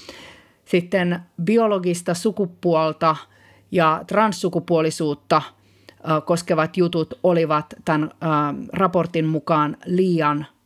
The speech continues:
yksipuolisia. Ja sitten oli, raportin mukaan oli myös,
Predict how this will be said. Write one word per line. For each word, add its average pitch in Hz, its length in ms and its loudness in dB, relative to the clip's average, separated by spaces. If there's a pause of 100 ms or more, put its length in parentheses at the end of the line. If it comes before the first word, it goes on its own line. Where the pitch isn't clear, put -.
yksipuolisia. 139 1080 -2 (720)
Ja 165 100 2
sitten 190 380 0
oli, 170 440 0
raportin 180 580 0
mukaan 160 320 -2
oli 156 160 0
myös, 151 360 -2